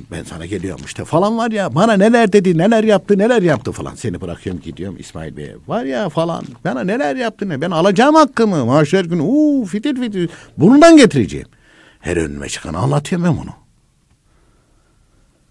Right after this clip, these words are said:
Yarın mahşer günü şak diye açılacaklar. Melekler koyacaklar. "Evet," diyecekler, "A şahsında senin alacağın var. Ama ve lakin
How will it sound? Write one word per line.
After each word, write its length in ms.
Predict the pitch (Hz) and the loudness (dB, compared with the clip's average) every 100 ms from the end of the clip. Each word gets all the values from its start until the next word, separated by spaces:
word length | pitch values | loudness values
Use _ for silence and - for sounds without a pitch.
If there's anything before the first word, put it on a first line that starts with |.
| _ _ _ _ _ _ | _ _ _ _ _ _
Yarın 280 | 101 87 78 | -8 -6 -8
mahşer 400 | 92 - - 64 | -10 -10 -12 -14
günü 300 | 64 73 160 - _ _ | -14 -14 -14 -16 _ _
şak 460 | - - - - - | -20 -16 -16 -20 -20
diye 120 | - 117 | -16 -14
açılacaklar. 840 | - - - - - 156 - _ _ _ _ - - _ _ | -16 -18 -20 -20 -20 -20 -20 _ _ _ _ -8 -8 _ _
Melekler 360 | 76 - - - | -16 -16 -18 -20
koyacaklar. 800 | - 71 60 58 135 190 - _ _ _ - - _ _ - | -18 -18 -16 -18 -16 -16 -18 _ _ _ -20 -20 _ _ -8
"Evet," 280 | 92 71 - | -6 -8 -10
diyecekler, 460 | 65 67 - 113 113 - _ | -12 -12 -12 -12 -12 -20 _
"A 180 | 85 76 | -14 -14
şahsında 500 | - 65 - 82 98 | -14 -16 -16 -16 -16
senin 240 | - 73 | -14 -12
alacağın 480 | 78 67 76 80 71 | -12 -14 -14 -16 -16
var. 240 | - - - _ _ _ _ _ _ _ _ _ _ _ _ _ _ _ _ _ _ - - - - _ | -18 -20 -20 _ _ _ _ _ _ _ _ _ _ _ _ _ _ _ _ _ _ -20 -20 -20 -20 _
Ama 360 | 147 190 185 180 | 4 6 6 8
ve 120 | 160 | 10
lakin 480 | 175 160 - 101 | 10 8 6 2